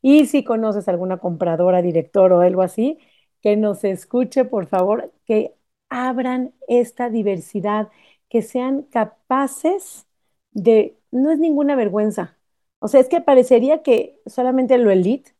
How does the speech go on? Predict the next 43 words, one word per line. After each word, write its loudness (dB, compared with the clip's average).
esos -4
son -2
esos -4
cuerpos -4
hegemónicos 0
de 0
clase 0
social -2
que 2
entran -2
dentro -2
de, 2
y 2
los, -2
todos 2
los 0
demás -6
quedamos -4
fuera. -4
Vestir -2
es -2
un -2
derecho, -2
y 4
hay 4
diver-, -2
diversidad, 0
y -4
tenemos -2
que -6
entrar -4
todos 0
en -6
todas -4
las -4
tallas. -2
Así -12
que 2
invito 0
a -4
todas 0
las -6
cadenas -6